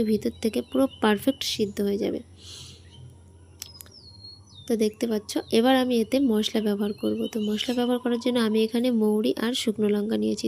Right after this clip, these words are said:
তোমরা চাইলে ধনে জিরেও ব্যবহার করতে পারো, সেটা তোমাদের যার যা ইচ্ছে সেটা মশলা ব্যবহার করতে পারবে। আমি এখানে মৌরি আর শুকনো লঙ্কা, উম, শুক-, কড়াইতে নেড়ে একটু গুঁড়ো করে নিয়ে এখানে দিয়ে দেবো। তো দেখতে পাচ্ছ, মশলাটা দেওয়ার পর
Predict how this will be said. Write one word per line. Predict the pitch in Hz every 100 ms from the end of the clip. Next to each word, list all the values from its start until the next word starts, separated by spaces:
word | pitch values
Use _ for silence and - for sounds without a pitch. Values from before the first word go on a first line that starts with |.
| -
তোমরা | 220 220 247
চাইলে | 226 214 269 - - - - 208
ধনে | 226 220 240
জিরেও | 220 220 254
ব্যবহার | 254 202 226
করতে | 233 202 -
পারো, | - 202 240 - - -
সেটা | - 247
তোমাদের | 277 226 208 208 214 240 - - - - 214
যার | 220
যা | 214 240
ইচ্ছে | 220 294
সেটা | 277 226
মশলা | 226 214 214 226
ব্যবহার | 202 208
করতে | 208 202 214
পারবে। | 208 220
আমি | 220 226
এখানে | 233 247
মৌরি | 240 214 214 214 285 -
আর | 226
শুকনো | - 214 208
লঙ্কা, | 208 208 226 330 - - - - -
উম, | 208 - -
শুক-, | - 214 - 220
কড়াইতে | - 214 214 208 262
নেড়ে | 247 214 208 339 - - -
একটু | 214 - - 381 - - 226
গুঁড়ো | 208 208 208 208
করে | 220 233
নিয়ে | 226 233 302
এখানে | 233 220 269
দিয়ে | 240 202 190
দেবো। | 202 - - - - - - _ - - - -
তো |
দেখতে | 220 214 254
পাচ্ছ, | 226 214 254
মশলাটা | 226 214 220 226 240
দেওয়ার | 214 214
পর | 226 214